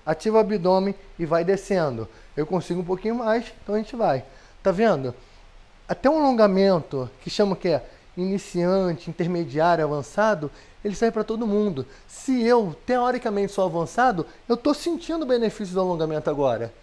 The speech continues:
O que vai modificar é a amplitude, ou aqui, ou se você tá aqui. Se você tá sentindo que tá alongando, todo dia você faz um pouco que você chega lá, beleza? Tá acabando. E cinco,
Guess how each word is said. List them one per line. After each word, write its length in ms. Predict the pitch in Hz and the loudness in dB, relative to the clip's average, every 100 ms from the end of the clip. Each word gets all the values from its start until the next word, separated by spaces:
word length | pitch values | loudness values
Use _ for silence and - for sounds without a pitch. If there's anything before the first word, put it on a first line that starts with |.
| - - - - - | -20 -20 -20 -20 -16
O 80 | - | -12
que 200 | - 254 214 - - | -8 -6 -8 -12 -16
vai 320 | 156 214 226 - | 2 4 2 0
modificar 640 | 196 277 - - 247 277 | 2 2 0 -2 2 2
é 80 | 214 | 2
a 40 | |
amplitude, 640 | 226 233 294 - 269 190 147 - - | 0 0 -2 0 0 0 -4 -8 -2
ou 180 | 247 | 2
aqui, 380 | 277 190 277 330 330 - - - | 4 4 2 2 0 -14 -20 -6
ou 160 | 311 | -4
se 120 | 320 302 | -2 -4
você 260 | 330 330 | -6 -4
tá 140 | - 320 | 0 0
aqui. 320 | 311 269 269 - - - | 0 -2 -2 -6 -20 -20
Se 100 | - | -8
você 160 | 302 - | -6 0
tá 140 | 302 | 0
sentindo 320 | 302 277 277 | 0 -2 -2
que 60 | 269 | 0
tá 60 | 233 | 2
alongando, 600 | 202 180 262 311 185 151 - - - | 2 4 4 4 2 -2 -6 -10 -4
todo 240 | 311 330 | -2 -2
dia 120 | 277 | -2
você 220 | 262 277 | -4 -4
faz 180 | 269 262 | -2 -2
um 80 | 247 | 0
pouco 360 | 214 226 254 - - | 0 0 0 -6 -20
que 220 | - 269 277 - - | -10 -8 -8 -16 -12
você 220 | 254 - | -10 -8
chega 320 | 233 226 233 233 | -6 -2 0 2
lá, 240 | 135 120 - - | 2 0 -10 -10
beleza? 460 | 175 226 262 285 - - - - - | 0 2 2 0 -8 -16 -20 -18 -6
Tá 80 | |
acabando. 640 | 247 247 208 226 262 285 285 - - - _ - | 0 4 6 6 6 2 -4 -10 -20 -20 _ -4
E 160 | 180 | -2
cinco, 800 | 165 - - 262 269 262 269 294 | -2 -8 -4 0 0 2 0 0